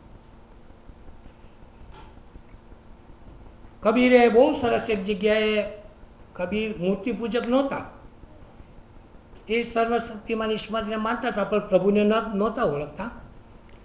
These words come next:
એમણે એક જગ્યાએ બહુ સરસ કહ્યું છે કે, "પૃથ્વી સબ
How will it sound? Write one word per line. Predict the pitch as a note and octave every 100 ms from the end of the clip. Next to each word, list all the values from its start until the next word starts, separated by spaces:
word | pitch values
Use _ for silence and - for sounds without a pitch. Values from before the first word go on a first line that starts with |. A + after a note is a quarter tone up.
| -
એમણે | G3 A3
એક | G3+
જગ્યાએ | G#3+ G#3+ G#3+
બહુ | C#4
સરસ | C4+ F3 D3 -
કહ્યું | C3 B2
છે | G2+ - - - - - - - - - - -
કે, | A#3+
"પૃથ્વી | A#3 C4 D4+ - D4 C#4+
સબ | - A#3+